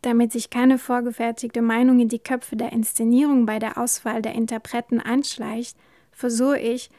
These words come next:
meinen Figuren möglichst keinen Namen zu geben. Wenn ich es doch tue,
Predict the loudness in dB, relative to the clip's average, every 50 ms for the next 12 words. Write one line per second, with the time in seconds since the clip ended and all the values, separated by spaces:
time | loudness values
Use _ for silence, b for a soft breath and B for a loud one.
0 | b b b b b b -2 2 4 4 4 2 0 -2 -2 0 0 2 4 4
1 | 4 4 4 4 2 2 0 -2 -4 -6 -8 -6 -2 0 2 2 2 0 0 -2
2 | -4 -4 -4 -6 -8 -8 -8 -8 -6 -6 -6 -4 -4 -6 -6 -8 -10 _ _ _
3 | _ _ _ _ _ _ _ _ _ _ _ _ -4 0 2 2 2 2 -2 -4
4 | -8 -4 -2 0 0 0 -2 -6 -6 -4 -2 -2 0 -2 -2 -4